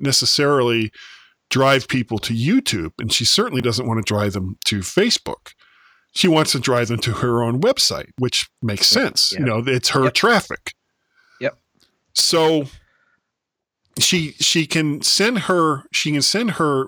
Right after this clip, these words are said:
Speaker 1: her video through YouTube to her site, but she does, she can't find a way to do, have chat in her site. So I fa-, and, and I'm not gonna say what it is 'cause it's gonna be my pick later on, but I, I found this chat client that works through WordPress.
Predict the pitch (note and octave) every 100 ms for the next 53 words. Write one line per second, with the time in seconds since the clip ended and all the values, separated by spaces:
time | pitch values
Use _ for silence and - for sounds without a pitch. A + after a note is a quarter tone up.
0 | B2+ B2 A2+ A2 F3 D3 G#2 G2+ - D3+
1 | F#3+ D#3+ E3 E3 A#2 G2 F#2 _ _ _
2 | _ - B3+ B3+ G#3 - G#2 - - _
3 | _ _ _ _ _ _ _ _ _ _
4 | _ _ _ _ _ _ _ C3+ C#3+ D#3+
5 | - - D#3+ C#3+ C#3+ - D3 C#3+ - -
6 | E3+ - - C#3 C#3+ C#3+ B2+ C3 B2+ C3
7 | B2+ B2 B2 A#2+ A#2 A2+ - _ - -
8 | A2+ - - F3 F#3+ - - A2 G#2 G#2+
9 | - G2 - _ _ - - - C#3+ D3
10 | C3+ - D#3 C#3+ C#3+ - C3+ C#3 - -
11 | C3+ D#3 D#3+ C#3 - B2+ A#2 B2 A#2 B2
12 | G#2+ G2+ A#2+ A2 G#2 G2+ - B2 - G#2
13 | G2+ D#3 C3 G2 A2+ - B2 - C#3+ D3
14 | B2 - - G3+ - C3 A2+ A#2 B2+ -
15 | A2 A2 - B2 C3 F#3+ G#3 - F#2+ -
16 | -